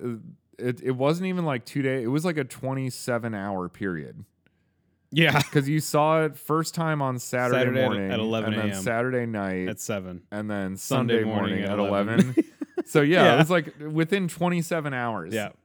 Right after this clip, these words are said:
Speaker 1: you saw it three times.
Speaker 2: Yeah.
Speaker 1: That's awesome.
Speaker 2: Yeah.
Speaker 1: <laughs>
Speaker 2: It was great.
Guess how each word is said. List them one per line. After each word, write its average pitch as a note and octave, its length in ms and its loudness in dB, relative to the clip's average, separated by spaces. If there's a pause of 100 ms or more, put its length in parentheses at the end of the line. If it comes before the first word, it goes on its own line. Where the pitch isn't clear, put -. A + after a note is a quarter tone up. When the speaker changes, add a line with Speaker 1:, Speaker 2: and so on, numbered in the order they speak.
Speaker 1:
you A#2+ 180 -2
saw B2+ 240 2
it G#2+ 140 -2
three B2 180 -6
times. A2 400 -2
Speaker 2:
Yeah. A2 260 -2 (100)
Speaker 1:
That's - 140 -10
awesome. F#2 500 -6
Speaker 2:
Yeah. - 200 -6
Speaker 1:
<laughs> - 100 -14 (400)
Speaker 2:
It G#2+ 40 -10
was G2 140 -6
great. F#2 300 -8